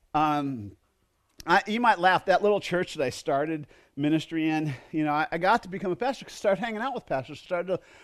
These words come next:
learn, um, the lingo of it. And, uh, you know,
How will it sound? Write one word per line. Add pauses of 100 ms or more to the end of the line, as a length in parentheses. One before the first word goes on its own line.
(120)
learn, (580)
um, (180)
the
lingo
of
it.
And, (380)
uh,
you
know,